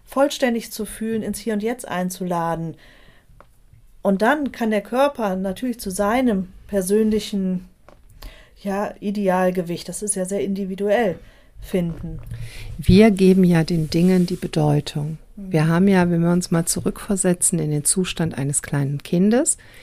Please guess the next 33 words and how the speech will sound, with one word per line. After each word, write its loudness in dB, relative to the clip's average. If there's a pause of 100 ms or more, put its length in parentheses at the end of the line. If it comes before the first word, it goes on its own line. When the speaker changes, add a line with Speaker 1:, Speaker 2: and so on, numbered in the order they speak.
(360)
Speaker 2:
das -2
weiß 2
noch -2
nicht, -4 (220)
wie -2
das 0
ist, 2
ähm, -4
wenn -2
man, -4 (180)
ja, -10
im -6
Bikini -4
rumläuft, -4
wie -4
sich -10
das -6
anfühlt. -4 (720)
Das -6
bekommt 4
erst 0
im 0
Laufe 2
der -4
Zeit 2
die -2
Bedeutung 2 (180)
dazu. -4
Das -4
Speaker 1:
Mhm. 0
Speaker 2:
ist 0
am 2
Anfang 0